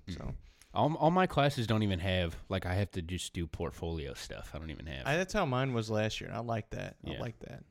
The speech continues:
Speaker 1: N-, it's not even tests. It's,
Speaker 2: No.
Speaker 1: like, actual real
Speaker 2: Yeah.
Speaker 1: stuff.
Speaker 2: You don't need to write anything.
Speaker 1: You know what I did?
Speaker 2: What'd you do?
Speaker 1: I don't know if I told you guys this. I might have.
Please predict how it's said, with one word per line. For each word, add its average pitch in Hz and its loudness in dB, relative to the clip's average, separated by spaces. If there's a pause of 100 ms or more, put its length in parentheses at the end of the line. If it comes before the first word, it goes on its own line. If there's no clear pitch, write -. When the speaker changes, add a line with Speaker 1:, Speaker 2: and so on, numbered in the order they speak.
(280)
Speaker 1:
N-, 80 -8
it's - -12
not 82 -4
even 69 -8
tests. - -8
It's, - -14
Speaker 2:
No. 139 0
Speaker 1:
like, - -2
actual 135 -8
real 143 -6
Speaker 2:
Yeah. 120 -6
Speaker 1:
stuff. 98 -6 (160)
Speaker 2:
You 113 -8
don't 117 -8
need 117 -8
to 113 -8
write 110 -6
anything. 110 -6
Speaker 1:
You 127 4
know 156 10
what 170 12
I 117 10
did? 190 4 (320)
Speaker 2:
What'd 143 -4
you 196 -2
do? 110 -2
Speaker 1:
I 104 2
don't 165 4
know 113 4
if - 0
I 101 0
told 131 -2
you 85 -2
guys 73 -6
this. 67 -10
I 95 0
might 87 2
have. - -6